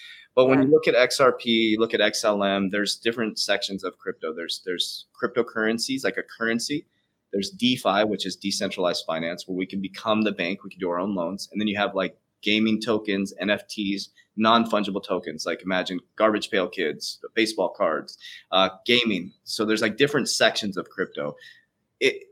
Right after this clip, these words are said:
Speaker 1: what is, what's happening is we're just moving from what we have now into a new ecosystem. That's all it is. You're moving the same thing into a new ecosystem. It's just gonna run differently off different rails, right?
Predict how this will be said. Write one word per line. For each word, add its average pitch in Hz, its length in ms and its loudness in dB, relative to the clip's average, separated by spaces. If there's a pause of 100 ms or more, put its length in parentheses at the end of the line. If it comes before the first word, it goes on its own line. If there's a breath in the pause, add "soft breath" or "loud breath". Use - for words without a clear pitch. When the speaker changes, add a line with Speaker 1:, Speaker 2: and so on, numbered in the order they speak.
(140)
Speaker 1:
what 147 180 4
is, 160 140 0
what's 147 160 4
happening 143 440 2
is 107 160 0
we're 120 80 -2
just 127 180 0
moving 147 220 4
from 131 180 0
what 101 120 4
we 104 80 0
have 123 300 0
now 107 380 4
into 104 300 -2
a 107 80 2
new 104 380 0
ecosystem. 98 720 -6 (120)
That's 104 200 -2
all 107 180 4
it 98 60 0
is. 90 100 -2
You're 107 100 -2
moving 117 220 4
the 107 80 0
same 135 460 -2 (100)
thing 107 360 0 (520)
into 117 260 2
a 110 60 6
new 110 220 4
ecosystem. 104 640 0
It's - 120 -2
just - 160 -4
gonna 95 140 0
run 98 280 0
differently 87 380 -4
off 85 220 -2
different 85 260 -10
rails, 76 400 -8
right? 87 180 -6